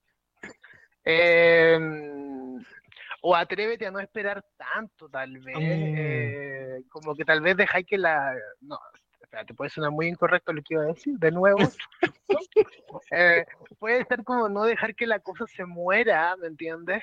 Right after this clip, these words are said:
Speaker 1: Como de que la duda y tu vínculo evitativo no
Speaker 2: Ujú.
Speaker 1: provoque que ese vínculo termine pudriéndose.
Speaker 2: Ya,
Speaker 1: Porque las
Speaker 2: perfecto.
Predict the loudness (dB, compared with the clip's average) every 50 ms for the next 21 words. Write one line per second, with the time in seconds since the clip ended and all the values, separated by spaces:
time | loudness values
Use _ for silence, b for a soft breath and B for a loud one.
0 | -8 _ -8 -6 -2 0 2 2 4 4 4 4 4 4 4 2 2 2 0 0
1 | -2 -4 -6 -8 B B B B B _ _ -2 0 2 2 2 2 2 0 2
2 | 2 2 2 2 2 0 -2 -6 -10 -10 -12 -12 -10 -8 -10 -10 -10 -8 -6 -4
3 | -2 -2 -2 -2 -2 -6 -4 -2 -2 -2 -2 -4 -6 -6 -6 -6 -4 -6 -6 -4
4 | -6 -6 -10 _ -8 -4 -2 -2 -2 2 2 2 4 4 4 4 4 4 2 -2
5 | -4 -6 -6 -6 -8 _ -6 -4 -4 -2 0 0 0 0 -2 -4 -6 -6 -8 -8
6 | -2 0 0 2 2 2 0 0 -2 -6 -4 -2 -2 -2 -2 -4 -6 -6 -6 -4
7 | -4 -4 -2 2 2 2 2 2 0 -4 -8 -10 -12 -14 -14 -18 -16 -6 -2 2
8 | 4 6 6 6 4 4 2 2 2 2 2 2 0